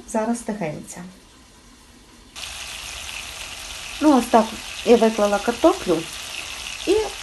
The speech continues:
легенько її потрібно обсмажити з двох сторін. І я її трішки посолила. Перевернула я вже картоплю на інший бік. Бачите, так, щоб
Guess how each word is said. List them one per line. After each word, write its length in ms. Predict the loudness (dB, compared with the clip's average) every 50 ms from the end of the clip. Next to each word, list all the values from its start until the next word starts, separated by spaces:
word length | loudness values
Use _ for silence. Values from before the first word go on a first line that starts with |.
| -2 2
легенько 460 | 4 4 6 4 4 2 2 2 4
її 200 | 4 6 4 4
потрібно 460 | 2 2 0 2 0 0 0 0 0
обсмажити 680 | 0 -2 -4 -8 -2 2 4 4 4 4 2 2 2 2
з 120 | 2 2
двох 200 | 0 0 0 0
сторін. 360 | 0 0 0 2 2 2 0 -2 -6 -10 -12 -12 -12 -12 -12 -12 -10 0 6
І 80 | 8 8 8 8 6 4 0
я 260 | 0 4 6 8 8
її 240 | 8 6 6 4 4
трішки 380 | 4 2 0 0 0 -2 -4 -4
посолила. 640 | -4 -4 -4 -2 0 0 2 0 0 -2 -4 -6 -8 -8 -10 -10 -10 -10 -10 -10 -12 -12 -10 -12 -12 -12 -12 -12 -12 -12 -12 -12 -12 -12 -10 -10 -10 -10 -10 -10 -12 -12 -12 -14 -14 -14 -14 -8 -2
Перевернула 600 | 0 2 2 2 2 2 0 0 0 0 0 -2
я 140 | -2 -2 -4
вже 160 | -4 -4 -4
картоплю 520 | -4 -4 -6 -4 -2 -2 -2 0 0 -2 0
на 100 | 0 0
інший 340 | 0 -2 -4 -4 -4 -2
бік. 300 | 0 0 0 0 0 -4 -8 -10 -10 -12 -14 -16 -16 -16 -14 -16 -16 -16 -14 -12 -12 -12 -12 -12 -10 -8
Бачите, 320 | -8 -8 -4 0 0 2
так, 180 | 2 2 0 -2 -2
щоб 140 | -2 -2 -4